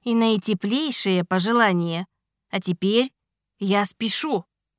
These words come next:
По лицу Бозии было видно, что она еще не успела сцедить весь свой яд. Но я не собиралась слушать, какие еще реплики любимая коллега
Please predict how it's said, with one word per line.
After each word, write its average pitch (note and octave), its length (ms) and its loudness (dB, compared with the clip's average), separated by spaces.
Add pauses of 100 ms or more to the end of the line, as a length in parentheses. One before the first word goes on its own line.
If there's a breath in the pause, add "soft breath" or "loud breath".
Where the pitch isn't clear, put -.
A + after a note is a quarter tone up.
(120)
По G3 120 0
лицу G3 400 0
Бозии G#3+ 580 0
было G#3+ 400 2
видно, G#3 480 0
что A3 320 2
она A#3+ 180 2
еще B3 360 0
не B3+ 160 0
успела B3 580 0
сцедить G3+ 560 -4
весь G3 240 0
свой G3+ 260 -2
яд. G#3 320 -2 (540)
Но F4 100 0
я G#4 220 4
не G4+ 140 2
собиралась F4+ 600 2
слушать, D#4 440 -2
какие D4 520 -2
еще C4 460 0
реплики A3 540 -2
любимая F#3 680 2
коллега G#3 560 2